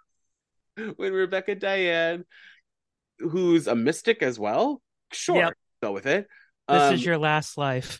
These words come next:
Speaker 1: "This is your la-," like, when she tells them that, I was like,
Speaker 2: "You're an old soul."
Speaker 1: "That's," or, uh, even,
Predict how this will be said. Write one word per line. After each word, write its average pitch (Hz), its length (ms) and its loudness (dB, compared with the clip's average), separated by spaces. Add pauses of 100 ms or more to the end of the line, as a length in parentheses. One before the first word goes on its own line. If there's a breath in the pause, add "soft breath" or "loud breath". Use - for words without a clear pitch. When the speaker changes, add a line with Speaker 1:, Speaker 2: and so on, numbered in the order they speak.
Speaker 1:
"This 170 120 0
is - 40 -16 (160)
your 175 140 4
la-," 170 240 2
like, 160 180 2
when 160 160 0
she 170 140 -8
tells 156 320 -2
them 143 180 -4
that, 117 300 -2
I 147 100 -2
was 170 140 -4
like, 180 180 0
Speaker 2:
"You're 160 140 0
an 151 220 -4
old 170 360 -2
soul." 143 500 -2 (300)
Speaker 1:
"That's," 170 460 -14 (680 loud breath)
or, 185 520 8
uh, 156 380 4
even, 156 560 2